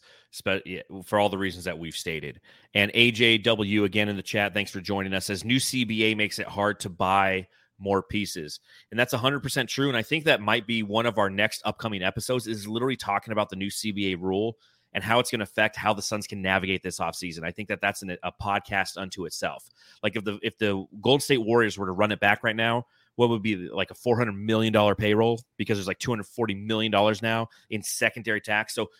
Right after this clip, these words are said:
we'll talk about that on an upcoming podcast. But come bringing it back in,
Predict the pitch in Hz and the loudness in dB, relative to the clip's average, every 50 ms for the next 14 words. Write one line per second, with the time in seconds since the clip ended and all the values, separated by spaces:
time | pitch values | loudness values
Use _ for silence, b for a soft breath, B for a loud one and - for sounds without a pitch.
0 | b b _ 127 151 160 - - 151 139 127 - 120 113 110 107 - 110 101 101 | b b _ -2 -2 -2 0 2 2 2 2 2 0 -2 0 2 2 2 0 0
1 | 101 98 92 - 101 92 - 95 90 90 85 - 95 92 87 85 - 87 80 76 | -2 -6 -6 -6 -10 -16 -14 -12 -12 -12 -12 -8 -4 -4 -4 -4 -6 -10 -12 -12
2 | - - - 101 95 - b b b b b _ _ - - 147 156 123 151 160 | -12 -8 -6 -6 -6 -6 b b b b b _ _ -6 -4 -4 -2 0 0 0
3 | 160 160 151 135 147 135 131 - - 135 127 123 | 2 0 0 2 2 2 2 2 2 0 -2 -2